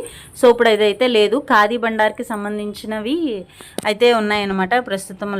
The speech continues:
లోపల, దానికి సంబంధించినవి అయితే జరుగుతున్నాయి పనులు అవి. ఇప్పుడైతే చూస్తున్నారు కదండి, ఇదంతా ఓపెన్ థియేటర్ అనమాట అండి. ఇవంతా కూడా ప్లేస్ అంతా ఏంటంటే అక్కడ వాళ్ళు ఉంచిన గట్ల బట్టి అక్కడ మనం కూర్చోవచ్చు, లేదా ఇవన్నీ కూడా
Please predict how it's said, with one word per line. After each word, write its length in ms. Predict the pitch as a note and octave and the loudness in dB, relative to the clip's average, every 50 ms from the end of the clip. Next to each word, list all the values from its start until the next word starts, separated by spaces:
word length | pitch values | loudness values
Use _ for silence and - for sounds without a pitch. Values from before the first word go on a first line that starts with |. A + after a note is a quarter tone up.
| F#3 F3+ | 0 2
లోపల, 340 | F3 F3 F3+ G3 G3+ A#3+ B3+ A3+ | 0 0 0 0 0 0 0 0
దానికి 220 | G#3+ G3 F#3+ F#3 - | 0 -2 -2 -2 -4
సంబంధించినవి 500 | F#3+ F#3 F#3 F#3 F#3+ F#3 F#3 G3 G3 F#3+ F3+ | -4 -2 0 -2 -2 -4 -4 -6 -8 -6 -6
అయితే 120 | F#3+ G3 F#3+ F#3+ | -8 -6 -4 -4
జరుగుతున్నాయి 460 | F3 F3 F3 F#3 - F3+ F3+ F3+ F3+ F#3 | -4 -4 -6 -8 -8 -8 -8 -6 -6 -6
పనులు 220 | E3+ E3+ E3+ F3 E3+ | -6 -4 -6 -6 -6
అవి. 120 | F#3 B3+ D#4 - - - - - - - _ B3+ | -6 -8 -10 -10 -16 -20 -20 -20 -20 -10 _ -6
ఇప్పుడైతే 340 | B3+ - C4 B3 B3 B3+ C#4 C4+ - | -2 2 2 2 2 2 -2 -2 -2
చూస్తున్నారు 440 | C4 A#3+ A#3+ - - B3+ C4 C4 B3+ B3+ | -2 -4 -2 -2 -2 0 0 0 0 -2
కదండి, 240 | A#3 A#3 B3 C#4 C4 | -2 0 0 0 0
ఇదంతా 300 | G#3+ G#3+ G#3 - A3 C4+ B3+ B3 A3+ | 0 -2 -2 0 2 2 4 4 4
ఓపెన్ 200 | A3 A3+ A#3 A#3 A3 | 2 0 -4 -2 -2
థియేటర్ 340 | A3 G#3+ G#3 A3 A3 G3+ G#3 | -2 -2 0 0 -2 -2 -2
అనమాట 300 | G3+ G3+ G3+ G3 F#3+ F#3 F#3+ F3+ | -4 -4 -2 -2 -2 -2 -4 -4
అండి. 160 | G3 B3+ D4+ C#4 | -2 -2 -2 -2
ఇవంతా 480 | G#3+ G#3 G#3 G#3+ G#3 - - - C#4 C#4 C#4 C4 | -2 -4 -6 -6 -10 -12 -4 -2 0 0 0 0
కూడా 160 | A#3 B3 B3 - | -2 -2 -2 -2
ప్లేస్ 240 | A#3+ A3 G#3+ G#3+ A3 A#3 | -2 -2 -2 -2 -4 -4
అంతా 280 | A3+ A3+ A3+ - - C4 B3+ A#3+ | -6 -6 -8 -4 -2 -2 0 0
ఏంటంటే 400 | A3+ A3 A3 G#3+ G#3 G3 A#3+ C#4+ G#4 - - - - - - - A3 | 0 -2 -4 -4 -2 0 0 0 0 -2 -6 -16 -20 -8 -2 -2 0
అక్కడ 160 | A3 A#3+ A3+ A3+ A3+ | 0 0 0 2 4
వాళ్ళు 300 | A3+ A3+ A3+ A#3 A3 A3+ A3 G#3 F#3+ E3+ - - G#3 | 4 4 4 2 0 0 0 -2 -4 -6 -8 -8 -8
ఉంచిన 300 | G#3+ G#3+ A3 C4 C4 A#3 A#3 | -8 -6 -4 -4 -4 -2 -2
గట్ల 220 | A3+ G#3+ A3 B3 B3 A#3 B3 | -4 -2 -2 -2 -2 -2 -2
బట్టి 200 | A#3+ - - C#4 C4 B3 | -4 -4 -2 -2 -2 -2
అక్కడ 180 | B3+ B3 A#3+ A#3 A#3 | 0 -2 -2 -2 -2
మనం 140 | A#3 A#3 A#3 - | -2 -4 -4 -6
కూర్చోవచ్చు, 420 | A#3+ A3 A3 - B3+ C4 B3+ - F#4 E4+ C#4 | -8 -6 0 0 2 2 2 0 0 2 4
లేదా 180 | C4 B3+ C4+ C#4+ B3+ | 4 4 2 0 0
ఇవన్నీ 300 | B3 A#3 A#3 B3 C#4 D4 C#4+ | 0 0 0 0 0 0 0
కూడా 100 | C#4 C4+ | -2 -4